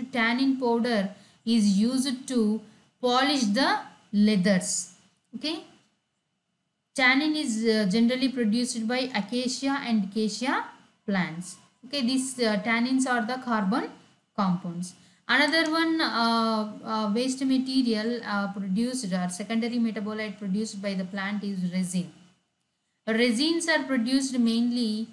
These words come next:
uh, from pine trees. Are, okay, these are, this is the pine cone. Okay, what is the use of re-, this resin? Resin has a, it is also sticky one, and this is used in the varnishes,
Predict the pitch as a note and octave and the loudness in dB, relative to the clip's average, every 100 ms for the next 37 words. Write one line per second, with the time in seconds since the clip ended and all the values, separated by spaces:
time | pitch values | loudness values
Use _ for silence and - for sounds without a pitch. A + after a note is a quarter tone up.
0 | - _ _ G3+ G3+ G3+ G3 G3 G3 - | -16 _ _ 0 2 2 0 -2 -4 -12
1 | - - G3+ F#3 A#3 A3 G#3 - A3+ A#3+ | -20 -10 -10 -4 -2 0 -2 0 0 2
2 | B3 B3+ F#3+ F3+ - F#3+ F#3 - _ - | 2 0 -4 -4 -4 -4 -6 -8 _ -12
3 | G#3 D#4 D#4+ - G3+ G3 G#3+ A3 G3 G3+ | -6 -6 -6 -6 -4 -2 -2 -4 -6 -6
4 | G#3+ G3 G3 G#3+ G#3 A3+ G#3 F#3+ E3+ E3 | -8 -6 -8 -4 -2 0 -2 -2 -6 -8
5 | - _ _ _ A3+ C#4+ D#4+ - _ _ | -20 _ _ _ -10 -10 -10 -14 _ _
6 | _ _ A#3 B3+ B3+ E4 D4+ D#4+ C4+ C4+ | _ _ -4 0 2 0 0 2 4 4
7 | C#4 D4 C#4 C4+ B3 G3 B3+ B3 A3 A3 | 2 0 -2 -2 -2 -2 -2 -2 -2 0
8 | G#3+ B3 C4+ C4+ - - G#3 G#3+ G#3+ C#4 | 0 2 2 0 -10 -10 0 2 2 0
9 | D4 C4+ B3 A3 A3 G#3 G3 F#3 F#3 - | 0 2 0 0 0 2 0 0 -4 -8
10 | - A#3 A3 B3+ A3+ A3+ A3 A3+ - A3+ | -12 -6 -4 -2 0 0 0 -4 -2 -6
11 | F#3+ A#3 A#3 A3 B3 E4 - _ _ _ | -2 -2 -2 -2 -2 -4 -12 _ _ _
12 | _ - A#3 A#3 B3 C#4+ C#4+ A#3 A#3+ B3+ | _ -2 2 2 0 0 0 -2 -2 -2
13 | C#4 A3 A3+ A3 A3 G3+ G3 F3+ F#3+ G#3+ | 0 -2 0 0 2 0 -2 -2 0 2
14 | A3 A3+ - F#3 D#3+ - - | 2 0 0 -4 -6 -8 -10